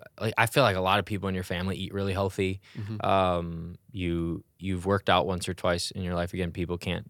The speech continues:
Speaker 1: can't see you. That's not, the goal is not for you to show off your muscles.
Speaker 2: Yeah,
Speaker 1: Um,
Speaker 2: that's not gonna happen.
Speaker 1: but, but, but it's an important part of your life.
Speaker 2: Yeah.
Speaker 1: Why, why has it been important? Like, in, in the, you've been in ministry a long time.
Speaker 2: Yeah.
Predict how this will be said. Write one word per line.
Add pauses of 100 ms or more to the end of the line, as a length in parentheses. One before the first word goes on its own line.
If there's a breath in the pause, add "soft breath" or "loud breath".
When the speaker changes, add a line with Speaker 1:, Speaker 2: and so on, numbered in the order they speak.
Speaker 1:
can't
see
you.
That's
not, (580)
the
goal
is
not
for
you
to
show
off
your
muscles. (100)
Speaker 2:
Yeah, (120)
Speaker 1:
Um,
Speaker 2:
that's
not
gonna
happen.
Speaker 1:
but, (280)
but,
but
it's
an
important
part
of
your
life.
Speaker 2:
Yeah.
Speaker 1:
Why,
why
has
it
been
important?
Like, (240)
in,
in
the,
you've
been
in
ministry
a
long
time.
Speaker 2:
Yeah.